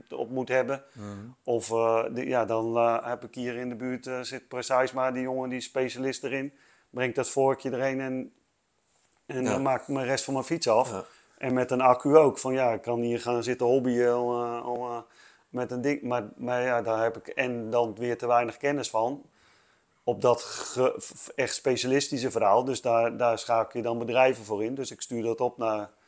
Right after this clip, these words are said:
Speaker 1: naar een bedrijf. Eh, i-, i-, eh, Repower doe ik dan bijvoorbeeld.
Speaker 2: Ja.
Speaker 1: En die, die, eh, nou, die, die bekijken dat ding. En dan is het daarna van... nou, een schakelaartje en je B M S is kapot. Nou,
Speaker 2: Ja.
Speaker 1: dan,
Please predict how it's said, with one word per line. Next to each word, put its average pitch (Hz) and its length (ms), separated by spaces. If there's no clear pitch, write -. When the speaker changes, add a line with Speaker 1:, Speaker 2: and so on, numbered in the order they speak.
Speaker 1:
naar 117 200
een 113 80
bedrijf. 117 500
Eh, 120 200
i-, 117 380
i-, 107 80
eh, 101 320
Repower 120 500
doe 127 120
ik 113 60
dan 127 140
bijvoorbeeld. 135 460
Speaker 2:
Ja. 127 80
Speaker 1:
En 110 60
die, 110 360
die, 113 320
eh, 110 720
nou, 101 380
die, 107 320
die 107 320
bekijken 120 440
dat 110 140
ding. 123 240
En 131 80
dan 110 220
is 107 120
het 95 100
daarna 107 320
van... 123 120
nou, 113 140
een 98 60
schakelaartje 113 760
en 117 140
je 117 80
B - 20
M 131 340
S 135 60
is 135 120
kapot. 117 300
Nou, 123 160
Speaker 2:
Ja. 110 100
Speaker 1:
dan, 98 180